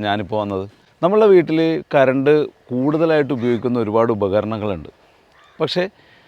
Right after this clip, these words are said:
ഫ്രിഡ്ജ് പോലെയുള്ള കൂടുതൽ കറണ്ട് ഉപയോഗിക്കുന്നതും ഇരുപത്തിനാല് മണിക്കൂർ ഉപയോഗിക്കുന്നതുമായിട്ടുള്ള ഒരു പരിധി വരെ കറണ്ട് ഉപയോഗിക്കുകയുള്ളൂ. അത് കഴിഞ്ഞ് കഴിഞ്ഞാൽ അത്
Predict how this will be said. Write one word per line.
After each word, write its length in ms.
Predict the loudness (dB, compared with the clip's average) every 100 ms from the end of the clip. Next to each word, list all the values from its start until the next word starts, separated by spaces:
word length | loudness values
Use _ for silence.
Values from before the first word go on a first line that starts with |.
| _ -4
ഫ്രിഡ്ജ് 280 | -4 0 4
പോലെയുള്ള 300 | 4 6 2 0
കൂടുതൽ 240 | -2 0 2
കറണ്ട് 200 | 0 0 -2
ഉപയോഗിക്കുന്നതും 580 | 0 -2 -2 -4 -4 -2 -2
ഇരുപത്തിനാല് 560 | -2 -2 -2 -2 -2 -2
മണിക്കൂർ 320 | -4 -4 -6 -2
ഉപയോഗിക്കുന്നതുമായിട്ടുള്ള 840 | -2 -2 -4 -4 -4 -6 -8 -10 -10 _ _ -2 0
ഒരു 100 | 0 2
പരിധി 300 | 2 2 2 2
വരെ 160 | 2 0 -4 _ -4
കറണ്ട് 240 | -2 -2
ഉപയോഗിക്കുകയുള്ളൂ. 460 | -2 -2 -2 -6 -8 -12 -20 -20 -20 -8
അത് 100 | -2 0
കഴിഞ്ഞ് 220 | 0 -2
കഴിഞ്ഞാൽ 260 | -4 -6 -6
അത് 100 | -8